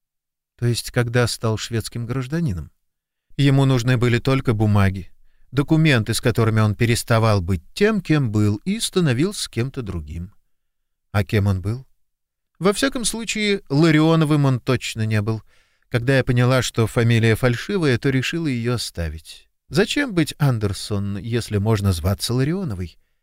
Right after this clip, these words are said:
Как русский хоккеист. Помнишь из легендарной советской пятёрки?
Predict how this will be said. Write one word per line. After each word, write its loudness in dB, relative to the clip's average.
Как 0
русский 4
хоккеист. -2
Помнишь -2
из 2
легендарной 2
советской 0
пятёрки? -8